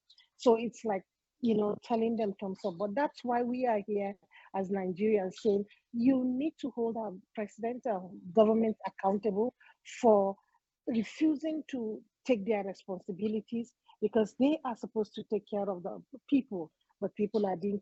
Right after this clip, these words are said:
killed. So hold them accountable. The monies you're giving to them, instead of tapping them and then, you know, telling them to move ahead, they are doing well, hold them accountable.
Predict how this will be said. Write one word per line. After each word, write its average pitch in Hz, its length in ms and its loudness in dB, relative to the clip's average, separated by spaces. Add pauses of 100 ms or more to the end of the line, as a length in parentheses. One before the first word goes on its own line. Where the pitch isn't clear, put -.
killed. 208 280 -2
So 196 200 0
hold 254 220 4
them 294 140 -2
accountable. 196 600 -4 (240)
The 196 60 0
monies 262 420 2
you're 269 180 -2
giving 240 340 -4
to 254 80 -4
them, 233 240 -2 (340)
instead 254 300 2
of 262 120 0 (100)
tapping 240 380 0
them 226 220 0
and 202 200 -2
then, 208 320 0
you 214 140 0
know, 202 260 0
telling 220 300 4
them 208 220 0
to 202 80 -4
move 220 320 0
ahead, 202 240 -2
they 202 80 2
are 185 100 0
doing 220 300 0
well, 202 240 0 (380)
hold 190 180 2
them 185 120 0
accountable. 165 640 -12